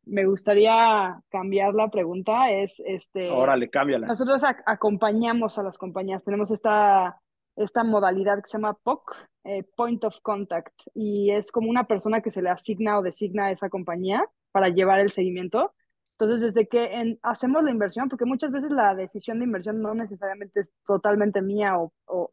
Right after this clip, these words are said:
Speaker 1: ¿sabes? Hay, hay poco
Speaker 2: Claro, bueno, una
Speaker 1: Ah,
Speaker 2: serie de
Speaker 1: o sea, es un
Speaker 2: factores.
Speaker 1: mix de muchos, exactamente, ¿no? Y, y, y, y quién la escoteó primero, pues, dijo, entran a la convocatoria, y entonces es, es complejo, ¿no? Pero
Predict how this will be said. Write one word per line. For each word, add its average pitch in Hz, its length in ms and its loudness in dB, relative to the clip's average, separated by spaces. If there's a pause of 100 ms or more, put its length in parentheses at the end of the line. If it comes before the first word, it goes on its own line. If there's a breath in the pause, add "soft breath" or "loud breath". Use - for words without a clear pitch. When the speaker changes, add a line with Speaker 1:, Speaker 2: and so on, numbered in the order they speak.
Speaker 1:
¿sabes? 220 140 0
Hay, 208 180 2
hay 214 160 2
poco 214 420 2
Speaker 2:
Claro, 143 360 4
bueno, 120 380 -2
una 139 180 0
Speaker 1:
Ah, 156 40 6
Speaker 2:
serie 135 220 0
de 185 60 0
Speaker 1:
o - 40 0
sea, 330 100 4
es - 60 0
un 135 60 4
Speaker 2:
factores. 330 160 0
Speaker 1:
mix 294 160 -2
de 294 100 2
muchos, 269 480 0
exactamente, 220 680 -4
¿no? 214 240 -4
Y, 202 140 -4
y, - 60 -6
y, 202 460 -6 (360)
y - 60 -20
quién 247 200 -2
la 254 60 2
escoteó 208 380 0
primero, 226 380 2
pues, - 220 -20 (320)
dijo, 214 240 2
entran 233 380 0
a 220 40 2
la 185 140 0
convocatoria, 208 840 2
y 226 40 4
entonces 226 320 0
es, 214 200 -2
es - 180 -4
complejo, 240 420 -2
¿no? 196 300 -4
Pero 220 340 4